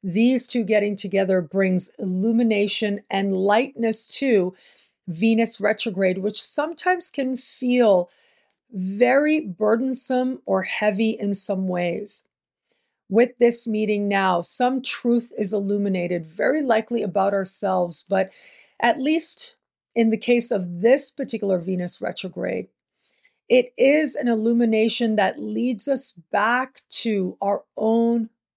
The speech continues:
healing, our own wisdom, our own love. Venus retrograde in the sign of Leo has been an invitation to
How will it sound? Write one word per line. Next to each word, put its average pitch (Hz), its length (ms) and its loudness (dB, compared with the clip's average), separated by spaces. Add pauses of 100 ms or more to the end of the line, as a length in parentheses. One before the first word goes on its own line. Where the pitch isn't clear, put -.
healing, 185 540 -2 (360)
our - 160 -4
own 226 520 2
wisdom, 202 500 -2 (540)
our 196 180 -2
own 208 460 -2
love. 185 520 -2 (880)
Venus 240 380 2
retrograde 220 500 0
in 214 120 -2
the 208 80 -2
sign 208 440 0
of 196 320 2
Leo 208 380 0
has 202 300 -2
been 208 160 -4
an 196 120 -2
invitation 208 760 -4
to 196 240 -8